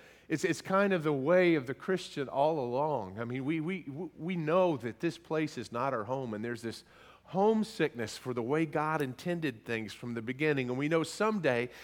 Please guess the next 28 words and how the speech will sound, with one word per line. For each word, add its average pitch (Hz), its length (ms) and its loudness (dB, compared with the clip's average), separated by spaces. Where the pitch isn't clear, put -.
he's 202 160 4
gonna 165 240 4
fully 202 560 6
deliver 139 520 4
on 120 240 0
that 107 240 2
when 120 140 -4
we 135 100 -2
see 160 240 -2
Jesus 143 460 -4
face 156 300 2
to 131 100 -8
face. 147 400 0
And 139 200 6
the 131 80 4
kingdom 196 520 2
of 123 100 0
heaven 120 560 0
comes 139 360 0
down 160 360 4
to 151 140 -2
earth 127 420 0
and 127 160 -4
establishes 175 920 2
itself 123 560 -2
in 196 220 0
this 151 320 0
earth. 139 460 -2